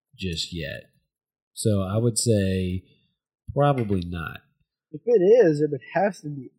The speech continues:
Speaker 2: after Reach because Ghost
Speaker 1: Yeah.
Speaker 2: dies at the end of this one. So I don't know if it ties into
Speaker 1: Well,
Speaker 2: it.
Speaker 1: I don't know.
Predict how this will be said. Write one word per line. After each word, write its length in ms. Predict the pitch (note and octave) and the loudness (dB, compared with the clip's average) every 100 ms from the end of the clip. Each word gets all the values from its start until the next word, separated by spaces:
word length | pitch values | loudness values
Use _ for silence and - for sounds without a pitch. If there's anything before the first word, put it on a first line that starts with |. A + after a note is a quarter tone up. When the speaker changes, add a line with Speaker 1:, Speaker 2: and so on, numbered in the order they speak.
| _ D3+ | _ -4
Speaker 2:
after 280 | - - A2+ - | -4 -8 -20 -20
Reach 260 | A2 - - | -20 -20 -20
because 440 | _ C3 A2+ G#2 _ _ - | _ -8 -6 -8 _ _ -8
Ghost 220 | C3 G#2+ | -6 -6
Speaker 1:
Yeah. 100 | D#2 | -10
Speaker 2:
dies 280 | D#2+ B2 D3 - | -6 -4 -6 -10
at 140 | _ - | _ -16
the 60 | |
end 80 | G2+ - | -14 -14
of 80 | |
this 220 | D#2 - - | -16 -18 -20
one. 80 | _ _ | _ _
So 320 | - A2 - | -20 -18 -16
I 40 | A#2+ | -16
don't 140 | B2+ | -14
know 160 | B2+ A#2+ | -12 -12
if 80 | A#2 | -14
it 60 | - | -12
ties 260 | C#3+ B2 B2 | -8 -6 -8
into 180 | C#3 - | -10 4
Speaker 1:
Well, 160 | B3+ D#4 | 6 6
Speaker 2:
it. 40 | |
Speaker 1:
I 40 | |
don't 220 | E4+ F#4+ F#4 | 4 2 4
know. 140 | F#4+ | 2